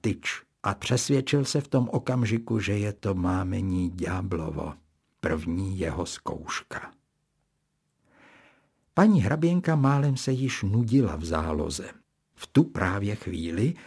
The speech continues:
objevila se na místě drobné své intriky, zažvatlala smějíc se po česku svému muži i hraběti Incroyablovi,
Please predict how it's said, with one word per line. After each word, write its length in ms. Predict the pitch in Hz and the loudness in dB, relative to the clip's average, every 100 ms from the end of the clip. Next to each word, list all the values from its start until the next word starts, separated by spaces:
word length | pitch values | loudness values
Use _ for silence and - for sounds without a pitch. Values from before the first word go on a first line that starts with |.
| - _ | -20 _
objevila 580 | 110 113 131 131 131 131 | 6 8 6 4 2 0
se 200 | - 113 | 0 0
na 120 | 95 | 2
místě 460 | 113 113 - - | 2 0 -2 -4
drobné 540 | 98 98 113 98 104 95 | -2 2 2 2 -2 -4
své 260 | - 87 | -6 -8
intriky, 680 | 82 135 113 185 196 - 233 - - - - | -6 -2 0 2 2 4 2 2 -14 -20 -4
zažvatlala 760 | 107 214 175 175 175 156 156 147 | 4 6 6 2 2 0 2 0
smějíc 460 | - 131 131 131 | 0 0 0 -4
se 120 | - | -4
po 160 | - 135 | -2 -2
česku 380 | - 123 - 107 | 0 -2 -2 -6
svému 400 | - 107 107 92 | 0 2 2 2
muži 280 | 117 120 123 | 2 2 -2
i 180 | - | -2
hraběti 600 | 90 - 107 101 107 - - 101 | -2 0 0 0 -2 -6 -4 -2
Incroyablovi, 920 | 90 - 110 107 123 131 139 170 226 | -2 0 2 4 2 4 4 4 2